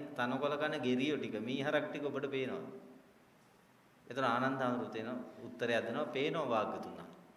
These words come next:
"ආනන්ද මම දකිනවා ඔය මීහරක් ගොඩේ එකෙක්වත් නෑ සක්විති රජ නොවෙච්ච."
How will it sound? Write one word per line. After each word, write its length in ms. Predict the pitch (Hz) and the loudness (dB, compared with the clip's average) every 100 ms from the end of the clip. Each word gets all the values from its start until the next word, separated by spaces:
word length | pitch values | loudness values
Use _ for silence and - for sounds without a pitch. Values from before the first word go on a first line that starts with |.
| - - - - - - - - - - - - - | -20 -20 -20 -20 -20 -20 -20 -20 -20 -20 -20 -14 8
"ආනන්ද 460 | 147 175 202 214 220 | 12 12 12 12 10
මම 260 | 208 160 170 185 | 10 10 8 10
දකිනවා 480 | 139 131 180 165 143 | 10 10 6 8 8
ඔය 160 | 156 165 | 6 6
මීහරක් 500 | 151 170 180 175 170 | 4 8 10 10 8
ගොඩේ 280 | 170 170 151 | 6 8 6
එකෙක්වත් 480 | 156 175 170 185 175 | 6 0 6 6 6
නෑ 220 | 151 131 113 - - - | 6 6 4 -2 -10 -8
සක්විති 500 | - 139 139 170 165 | 4 4 4 -2 0
රජ 200 | 165 151 147 | 2 2 2
නොවෙච්ච." 380 | 120 95 - | 0 -2 -6